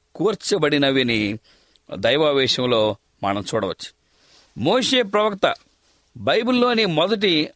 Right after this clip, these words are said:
ఐదు పుస్తకాలను పద్నాలుగు వందల క్రీస్తు పూర్వం మునుపు కాలంలో ప్రారంభించింది.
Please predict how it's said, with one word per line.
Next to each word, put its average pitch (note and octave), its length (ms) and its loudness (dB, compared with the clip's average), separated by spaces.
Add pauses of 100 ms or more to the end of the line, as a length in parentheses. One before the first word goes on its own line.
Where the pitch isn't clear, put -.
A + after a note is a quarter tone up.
ఐదు G3+ 260 0
పుస్తకాలను F3+ 840 0 (720)
పద్నాలుగు A3 440 0
వందల G3+ 360 0 (140)
క్రీస్తు G#3+ 340 -2
పూర్వం F#3+ 400 0 (500)
మునుపు A3+ 380 0
కాలంలో G#3+ 500 2
ప్రారంభించింది. D#3 800 0